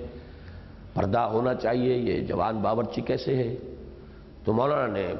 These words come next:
کچھ یہ اس طرح کی معذرت کی کہ میری بیوی جو ہے بہت اونچے گھرانے کی ہیں اور ان کو وہ پکانے وغیرہ کا یہ نہیں ہے معاملہ، تو مجھے رکھنا پڑتا ہے مجبوراً ملازم کوئی۔ پھر یہ کہا گیا کہ پھر آپ کسی خاتون کو رکھیے، ماما کو رکھیے۔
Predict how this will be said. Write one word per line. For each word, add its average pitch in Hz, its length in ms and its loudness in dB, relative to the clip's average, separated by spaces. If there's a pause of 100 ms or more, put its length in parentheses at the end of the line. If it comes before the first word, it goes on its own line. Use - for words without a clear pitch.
کچھ 95 200 -4
یہ 107 160 4
اس 107 100 -2
طرح 139 200 0
کی 147 160 0
معذرت 135 440 0
کی 131 120 2
کہ 110 320 2 (520)
میری 117 240 2
بیوی 120 300 2
جو 110 180 4
ہے 110 60 2
بہت 107 320 2
اونچے 139 340 2
گھرانے 104 320 2
کی 104 200 -2
ہیں 113 220 2 (300)
اور 107 200 2
ان 104 160 0
کو - 160 -4
وہ 98 380 4
پکانے 107 340 2
وغیرہ 104 360 2
کا 101 220 0
یہ 101 200 2
نہیں 123 280 2
ہے 110 140 2
معاملہ، 104 380 0 (120)
تو 101 60 0
مجھے 101 220 2
رکھنا 127 280 2
پڑتا 123 360 0
ہے 123 60 2
مجبوراً 113 440 2
ملازم 110 440 2
کوئی۔ 110 240 0 (920)
پھر 175 120 4
یہ 175 160 4
کہا 151 300 2
گیا 113 140 4
کہ 101 100 2
پھر 107 160 2
آپ 104 180 2
کسی 131 200 0
خاتون 170 440 0
کو 220 140 2
رکھیے، 190 300 0
ماما - 280 2
کو - 160 0
رکھیے۔ - 360 0